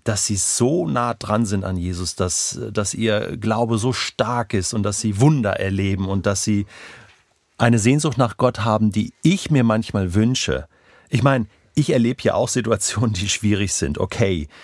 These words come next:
nicht vergleichbar mit, mit der Christenverfolgung in dieser Welt. Aber natürlich auch Krisen.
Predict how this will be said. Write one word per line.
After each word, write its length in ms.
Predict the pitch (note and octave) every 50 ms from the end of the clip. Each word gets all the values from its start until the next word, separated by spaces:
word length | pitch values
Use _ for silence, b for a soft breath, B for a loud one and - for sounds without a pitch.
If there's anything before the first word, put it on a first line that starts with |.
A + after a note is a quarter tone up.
| B B
nicht 180 | - C3 C#3+ -
vergleichbar 640 | - C#3+ A2+ G2+ G#2+ F2+ G#2+ B2+ - - A#2 G#2 G2
mit, 280 | G2+ G2 F#2+ - - B B B B B B
mit 180 | A2 G#2+ G2+ -
der 80 | F2
Christenverfolgung 880 | - - - D3+ - - - A2 F#2+ G#2 G2 - A2+ G#2+ G#2+ G#2 G#2 G2+
in 140 | G2 F#2 E2+
dieser 280 | F#2 D#2+ E2+ D#2 C#2+
Welt. 320 | - E2 D#2+ C2+ C#2+ - - B B B B B
Aber 260 | - C3+ D3+ F3+ F#3
natürlich 580 | F#3 F3 E3+ E3 - - F#3 F#3 F3+ D3+ - -
auch 240 | - - - -
Krisen. 560 | _ - - - G#2+ B2 B2+ G2 - E2+ F2